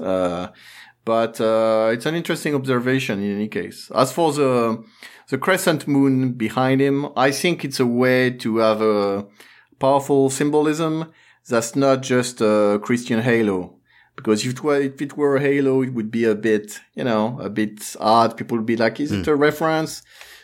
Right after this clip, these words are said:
Speaker 1: So by, by tweaking it, you still have that very powerful symbolism. And at the same time, you know, with the wings and everything, and at the same time, it's, uh, it's clearly not, uh,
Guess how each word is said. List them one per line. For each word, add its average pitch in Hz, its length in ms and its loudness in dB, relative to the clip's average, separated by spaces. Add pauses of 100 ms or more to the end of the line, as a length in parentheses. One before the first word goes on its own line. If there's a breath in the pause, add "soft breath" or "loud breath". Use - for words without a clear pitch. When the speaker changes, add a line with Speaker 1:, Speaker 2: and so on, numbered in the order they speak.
Speaker 1:
So 120 360 2
by, 131 320 4
by 131 200 4
tweaking 165 440 2
it, 156 360 0
you 127 200 0
still 151 240 -2
have 131 120 4
that 123 200 0
very 127 240 2
powerful 127 720 2
symbolism. 143 720 0 (640 soft breath)
And 123 160 2
at 120 80 2
the 123 100 0
same 147 300 0
time, 131 500 2 (160)
you 131 100 2
know, 131 80 4
with 123 220 -2
the 113 80 -4
wings 139 540 0
and 135 120 4
everything, 135 460 2
and 123 80 2
at 113 60 0
the 123 100 -4
same 143 240 0
time, 135 340 2
it's, 120 280 -4
uh, 104 240 4
it's 101 100 -8
clearly 120 380 -2
not, 113 480 -2
uh, 82 480 -2